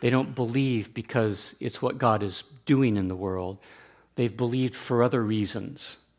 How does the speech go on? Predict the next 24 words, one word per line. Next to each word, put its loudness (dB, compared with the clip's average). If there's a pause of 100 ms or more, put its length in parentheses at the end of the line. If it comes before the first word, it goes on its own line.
(640)
And 2
the 0
persecution -2
is -6
beginning 2
to -4
expose 2
how 2
shallow 4
and 0 (180)
impermanent 4
those 4
other 2
reasons -2
are. -6 (1120)
They're 4
not 4
good 4
enough. -4
They're 0
not 2
the -2
right 2
reasons. -8